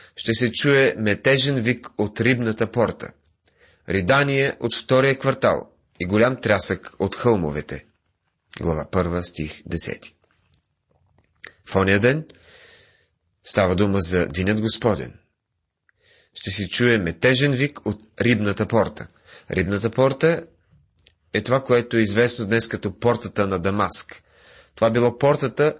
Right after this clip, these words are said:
през която внасяли риба от Галилейско море и реката Йордан. Тя се намира в северната част на град Ерусалим. Чу се ридание от втория квартал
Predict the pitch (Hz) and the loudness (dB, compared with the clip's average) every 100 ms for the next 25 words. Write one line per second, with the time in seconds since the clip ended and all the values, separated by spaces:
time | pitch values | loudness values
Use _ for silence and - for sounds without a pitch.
0 | - 117 - 123 120 107 113 117 113 107 | -4 -4 2 0 0 -2 0 2 2 2
1 | 110 - 107 123 104 98 131 - 104 87 | 2 0 0 2 2 0 0 -2 -4 -2
2 | 92 90 110 117 - 131 131 101 107 117 | -2 2 2 2 -2 -2 2 2 0 -2
3 | - - _ 113 123 110 98 - 95 98 | -18 -20 _ -2 0 2 0 0 0 0
4 | 107 110 78 71 _ _ _ _ _ - | 0 0 -2 -8 _ _ _ _ _ -20
5 | - _ - 110 117 113 123 120 110 127 | -20 _ -2 0 2 2 2 2 2 2
6 | 117 127 127 131 110 104 - 101 92 90 | 2 0 -4 -2 0 0 -2 -4 -2 -2
7 | 85 - 117 107 82 73 67 60 _ _ | -2 -2 -2 0 0 -2 -8 -16 _ _
8 | _ _ _ - _ _ _ _ _ _ | _ _ _ -20 _ _ _ _ _ _
9 | _ _ _ _ _ _ _ - - 123 | _ _ _ _ _ _ _ -8 -4 0
10 | - 98 90 101 123 123 107 - 123 123 | 2 0 2 0 0 0 -2 0 2 2
11 | 135 - 143 151 160 165 | 2 0 0 2 0 -2